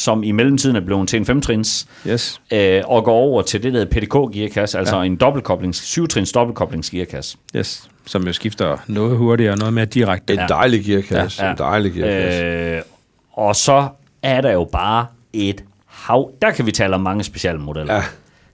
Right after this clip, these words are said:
Speaker 1: Det er helt vildt. Altså,
Speaker 3: Der gik de helt amok.
Speaker 1: der, der, kan, der bliver kapitaliseret hårdt på den.
Speaker 2: Ja, fordi,
Speaker 1: Ja.
Speaker 2: fordi man kan sige, du starter med en Carrera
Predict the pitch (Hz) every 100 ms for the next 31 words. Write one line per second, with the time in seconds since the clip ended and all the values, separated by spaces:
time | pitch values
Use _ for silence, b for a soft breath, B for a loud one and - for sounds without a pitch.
0 | - 143 143 139 95 110 - - 107 107
1 | 123 104 101 104 101 76 76 123 147 -
2 | 147 147 135 113 139 131 113 120 104 98
3 | 101 92 147 117 98 123 - 120 117 92
4 | - 101 104 107 87 120 120 107 113 107
5 | - 127 110 123 110 139 147 123 113 104
6 | 101 123